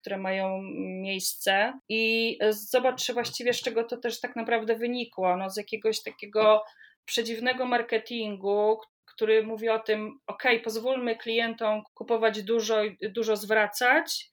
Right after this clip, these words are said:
znaczy pozwólmy im zwracać wszystko", i na dodatek jeszcze teraz wszedł odroczony system płatności,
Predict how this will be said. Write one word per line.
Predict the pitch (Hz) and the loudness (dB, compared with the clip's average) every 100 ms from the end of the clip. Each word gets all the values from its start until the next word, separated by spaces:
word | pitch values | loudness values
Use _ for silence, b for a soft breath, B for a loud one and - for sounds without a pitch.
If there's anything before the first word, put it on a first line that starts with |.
| B | B
znaczy | - 220 | -6 -4
pozwólmy | 214 269 240 254 240 247 | -2 -2 0 -2 0 -4
im | - 233 220 226 B - | -2 -2 -4 -6 B -12
zwracać | 220 254 254 233 - | -2 0 0 -4 -4
wszystko", | 277 277 - 320 | -4 -4 0 0
i | 254 | 0
na | 240 | 0
dodatek | 247 247 247 262 | -2 0 -2 -4
jeszcze | 247 247 | -6 -6
teraz | 247 240 240 | -2 -2 -2
wszedł | - 254 233 240 240 | -4 -2 0 0 -2
odroczony | - 226 240 240 277 269 | -2 0 0 2 2 2
system | 262 254 - 254 | 0 -2 -2 0
płatności, | 254 240 254 240 196 - - 165 160 | 0 0 2 2 2 0 -6 -6 -8